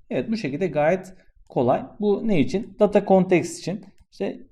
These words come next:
gelip bir sonraki dersimizde baş konteks eklediğimizde o konteksimizin tür dönüşümünü yapıp o database içinde test verilerini eklemiş oluruz. Şimdi daha sonradan gelip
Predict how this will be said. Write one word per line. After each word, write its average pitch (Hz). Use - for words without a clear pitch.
gelip 185
bir 196
sonraki 165
dersimizde 160
baş 208
konteks 120
eklediğimizde 123
o 151
konteksimizin 135
tür 143
dönüşümünü 127
yapıp 147
o 147
database 135
içinde 131
test -
verilerini 117
eklemiş 135
oluruz. 101
Şimdi 147
daha 170
sonradan 165
gelip 135